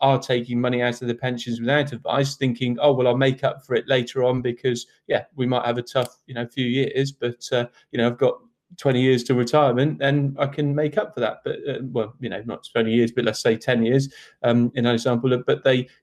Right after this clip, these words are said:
will, yeah, take money out, trigger their money purchase allowance, and find that they can only put in four thousand a year, and they'll never be able to save enough in their pension to, to make up for it. But on that, I, I have read, um, and Claire, I don't know if it's something you, um,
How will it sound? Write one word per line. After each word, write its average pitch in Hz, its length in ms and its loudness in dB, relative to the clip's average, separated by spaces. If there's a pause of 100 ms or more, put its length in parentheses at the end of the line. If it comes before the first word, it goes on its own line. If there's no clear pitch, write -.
will, 131 300 2
yeah, 139 140 2
take 143 280 0
money 123 200 2
out, 143 200 0
trigger 135 280 -2
their 127 320 0
money 131 180 0
purchase 123 500 -2
allowance, 135 400 -2
and 135 140 -2
find 139 240 2
that 135 140 -2
they 135 160 4
can 139 180 -2
only 139 140 2
put 139 240 0
in 135 240 0
four 139 280 -2
thousand 139 360 0
a - 20 0
year, 139 380 0 (220)
and 139 120 0
they'll 139 80 6
never 151 260 2
be 117 120 0
able 113 140 4
to 117 100 -8
save 113 260 0
enough 113 240 -4 (240)
in 117 140 -4
their 113 80 0
pension 117 520 -6
to, 120 280 -8 (180)
to - 100 -12
make 120 220 0
up - 120 -4
for 135 60 -2
it. - 60 -6
But 151 200 4 (180)
on 185 180 6
that, 117 220 2 (160)
I, 139 260 2
I 143 80 4
have 165 240 2
read, 156 380 2
um, 131 280 2
and 135 200 2
Claire, 135 140 2
I 120 40 0
don't 123 180 0
know 127 240 2 (300)
if - 760 -12
it's - 180 -8
something 123 320 -2
you, 135 300 2 (300)
um, 123 400 -2